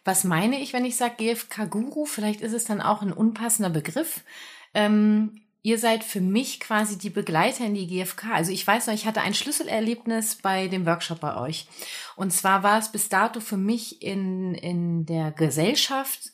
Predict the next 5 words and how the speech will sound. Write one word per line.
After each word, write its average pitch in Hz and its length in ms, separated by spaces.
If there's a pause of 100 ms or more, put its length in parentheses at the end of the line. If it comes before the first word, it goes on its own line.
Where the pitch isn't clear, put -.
(120)
super 240 380
unangenehm, 180 680
mit 190 140
meinem 170 200
Sohn 190 640